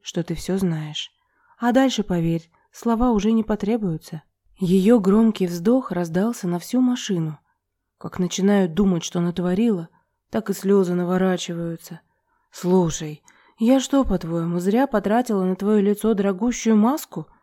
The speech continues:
прикрикнула я. «А ну соберись, боец! Запомни,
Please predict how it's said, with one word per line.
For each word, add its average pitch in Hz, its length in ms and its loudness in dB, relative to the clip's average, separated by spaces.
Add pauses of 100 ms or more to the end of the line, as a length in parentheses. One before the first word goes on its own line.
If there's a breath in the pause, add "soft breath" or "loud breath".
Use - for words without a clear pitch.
(340)
прикрикнула 185 680 -2
я. 156 260 -14 (440)
«А 202 80 -4
ну 202 120 4
соберись, 220 500 4
боец! 190 600 2 (400)
Запомни, 175 720 0